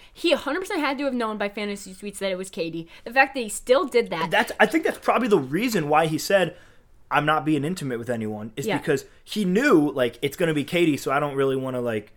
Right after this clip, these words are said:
Speaker 2: risk that.
Speaker 1: Yes. The
Speaker 2: I th-
Speaker 1: fact that he still did that on Fantasy Suites, the fact that he told everybody about it on Fantasy Suites, the fact that he still continued to drag Gabby along. She even said something like,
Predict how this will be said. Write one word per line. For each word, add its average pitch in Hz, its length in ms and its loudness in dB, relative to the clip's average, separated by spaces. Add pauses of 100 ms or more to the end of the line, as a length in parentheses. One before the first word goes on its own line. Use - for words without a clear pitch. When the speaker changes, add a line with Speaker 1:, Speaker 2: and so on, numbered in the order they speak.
(140)
Speaker 2:
risk 160 360 2
that. 95 300 -6 (480)
Speaker 1:
Yes. 262 320 -2 (420)
The 240 80 -2
Speaker 2:
I 294 60 2
th- - 40 0
Speaker 1:
fact 330 180 8
that 381 100 4
he 294 80 4
still 294 380 4
did 294 200 -2
that 247 140 6
on 233 180 0
Fantasy 226 380 -4
Suites, 202 240 -10 (160)
the 254 80 2
fact 277 220 2
that 277 80 -6
he 226 100 -2
told 302 440 0 (140)
everybody 294 500 4
about 214 260 4
it 202 40 0
on 202 200 -2
Fantasy 214 360 -6
Suites, 214 300 -12 (200)
the 277 100 -2
fact 277 280 2
that 262 140 4
he 247 100 -4
still 359 540 -2
continued 339 580 -4
to 247 100 -4
drag 240 540 0
Gabby 226 380 2
along. 190 580 -2 (280)
She - 180 0
even 381 180 2
said 285 220 2
something 254 340 0
like, 214 300 2